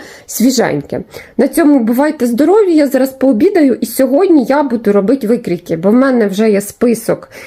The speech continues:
із тих, кому треба зробити викрійки, то сьогодні хоча б почну.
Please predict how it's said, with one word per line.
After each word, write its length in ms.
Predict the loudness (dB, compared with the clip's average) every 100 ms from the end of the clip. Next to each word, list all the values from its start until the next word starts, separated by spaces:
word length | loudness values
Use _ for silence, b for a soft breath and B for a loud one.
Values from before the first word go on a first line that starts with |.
| B
із 120 | -8
тих, 240 | -2 -2 0
кому 240 | 0 0
треба 320 | 0 -2 -2
зробити 380 | -2 -2 -2 0
викрійки, 380 | 0 0 -2 -2
то 140 | -4
сьогодні 520 | -2 -2 0 2 2 0 B B
хоча 400 | -2 -2 0 -2
б 60 | -2 b b _
почну. 680 | -2 -2 -2 2 2 2